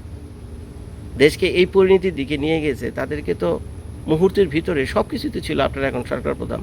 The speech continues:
ধরেন, আনেন একটা, অন্তত ধরেন তো, বিচার তো পরে। একটা স্পেশাল অর্ডিন্যান্স দিয়ে একটা স্পেশাল আইন তৈরি করে,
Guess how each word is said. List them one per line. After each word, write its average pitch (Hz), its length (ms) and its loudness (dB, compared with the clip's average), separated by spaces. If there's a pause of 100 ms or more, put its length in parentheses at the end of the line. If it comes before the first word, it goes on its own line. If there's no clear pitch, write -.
(460)
ধরেন, 160 320 6
আনেন 170 260 4
একটা, 147 280 0 (760)
অন্তত 233 360 10
ধরেন 180 420 10
তো, 262 240 8
বিচার 208 360 2
তো 233 80 4
পরে। 226 320 4 (2000)
একটা 175 280 0
স্পেশাল 180 500 4
অর্ডিন্যান্স 175 460 6
দিয়ে 151 180 4
একটা 196 160 0
স্পেশাল 185 400 0
আইন 175 200 2
তৈরি 226 200 4
করে, 208 260 8